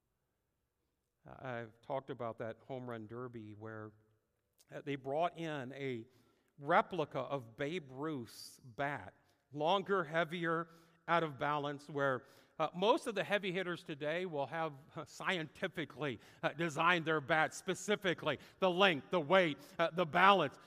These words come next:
Uh, and they had these guys that were doing batting practice, just, "Hey, take a couple swings with this, take a couple swings with this," and they would foul off the ball, they would hit a dribbler down the line, they could barely get it out of the infield. "That's a piece of junk, that's a piece of junk. I can't believe anyone would,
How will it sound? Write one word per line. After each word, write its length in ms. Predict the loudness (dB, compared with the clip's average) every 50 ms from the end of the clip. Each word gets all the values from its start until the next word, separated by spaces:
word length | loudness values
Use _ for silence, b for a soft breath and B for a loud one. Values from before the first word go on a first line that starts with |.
| B B B
Uh, 100 | -4 -2 -2
and 140 | -2 -2 0
they 100 | 0 0
had 180 | 2 0 0 0
these 180 | 0 -4 -2 0
guys 320 | 2 2 4 4 2 2
that 80 | -2 -2
were 140 | -2 -2 -2
doing 240 | -2 -2 -2 -2 -2
batting 340 | 0 0 0 0 -2 -4
practice, 540 | -4 -2 0 0 0 0 -2 -6 -8 -8 -8
just, 160 | -10 -2 2
"Hey, 100 | 2 2
take 220 | 2 2 0 0 0
a 80 | 2
couple 200 | 4 4 4 4 0
swings 260 | -2 -2 -2 -2 0
with 160 | -2 -4 -2 0
this, 220 | 0 0 0 2
take 200 | 0 2 2 4
a 40 | 4
couple 240 | 6 6 6 4 2
swings 280 | 2 0 -2 -2 -2
with 160 | -2 -4 -2
this," 300 | 2 4 4 4 4 2
and 140 | 0 2 2
they 80 | 2 2
would 160 | 2 0 -4 B B B B B B -16 -4
foul 380 | 2 4 6 8 8 8 6 6
off 180 | 4 4 4 2
the 80 | -4
ball, 340 | -4 0 2 2 2 2 2
they 160 | 2 0 0
would 200 | 0 0 -2 -4 b b b b
hit 160 | -2 0 2
a 80 | 2 0
dribbler 500 | -2 0 2 2 2 2 2 0 2 2
down 220 | 2 2 2 2
the 80 | 0 0
line, 380 | 0 0 0 0 0 0 0
they 240 | 0 0 0 0 -2 B B B B 0
could 180 | 2 2 2 2
barely 400 | 4 6 8 8 8 6 4 2
get 240 | 2 2 2 2 4
it 120 | 4 6
out 160 | 6 6 6
of 40 | 4
the 200 | 0 -2 0 0
infield. 420 | 0 -2 -2 0 2 2 4 4
"That's 220 | 6 8 8 8 8
a 60 | 6
piece 260 | 6 6 4 4 4
of 100 | 4 4
junk, 260 | 8 10 10 10 10 B B B B 10
that's 180 | 12 12 12
a 80 | 12 12
piece 220 | 10 8 6 6
of 100 | 6 6
junk. 140 | 8 12 12
I 80 | 12 12
can't 220 | 12 12 10 10
believe 300 | 10 10 10 10 10 12
anyone 480 | 12 12 12 10 10 10 10 10 10 10
would, 180 | 8 8 8